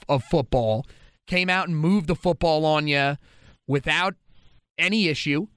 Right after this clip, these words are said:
It's the third straight backup quarterback that's done it to you. And if you actually go back to Carolina's first loss of the season, they technically lost to a backup quarterback in that game as well,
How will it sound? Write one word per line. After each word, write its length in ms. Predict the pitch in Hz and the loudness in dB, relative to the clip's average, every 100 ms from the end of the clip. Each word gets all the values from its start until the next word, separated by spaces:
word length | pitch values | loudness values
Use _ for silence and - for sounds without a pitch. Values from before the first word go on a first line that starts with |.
| _ _ - _ - | _ _ -20 _ -2
It's 200 | 135 - | -2 0
the 120 | 147 | -2
third 420 | - 185 208 165 165 _ - | 0 0 0 -2 -12 _ -10
straight 540 | - - 175 220 131 | -6 0 0 0 0
backup 400 | 170 170 175 143 | -2 0 -2 -4
quarterback 480 | 180 180 170 156 - | 0 0 2 0 0
that's 240 | 151 127 | -4 0
done 180 | 156 165 | 0 0
it 100 | 147 | 0
to 120 | 156 | -2
you. 200 | 135 151 | 2 2
And 100 | 160 | 2
if 100 | 156 | 0
you 140 | 170 180 | 0 0
actually 480 | 220 - - 196 | 0 -2 -2 0
go 160 | 170 180 | 0 0
back 320 | 170 180 175 | 0 0 -2
to 400 | - 185 170 160 - - _ - | -2 0 2 2 -2 -14 _ -4
Carolina's 540 | 190 208 196 180 139 | 0 0 0 -2 -4
first 460 | - 196 247 285 185 | -4 -2 0 -2 0
loss 340 | 147 113 - | 0 0 -2
of 60 | 123 | -2
the 80 | |
season, 500 | 110 123 110 107 - - - - - - _ | 0 0 0 -2 -4 -10 -18 -12 -12 -12 _
they 120 | 170 185 | -2 0
technically 520 | 214 254 247 202 190 | 0 0 -2 0 0
lost 340 | 190 196 - | 2 0 0
to 100 | 196 | -2
a 60 | 165 | 0
backup 400 | 190 214 190 - | 0 0 -2 0
quarterback 520 | 214 208 202 202 196 | 0 0 0 -2 0
in 140 | 180 | 0
that 240 | 180 262 202 | 0 0 0
game 260 | 170 165 | 0 0
as 120 | 170 175 | 0 0
well, 380 | 233 240 - | 0 -2 -6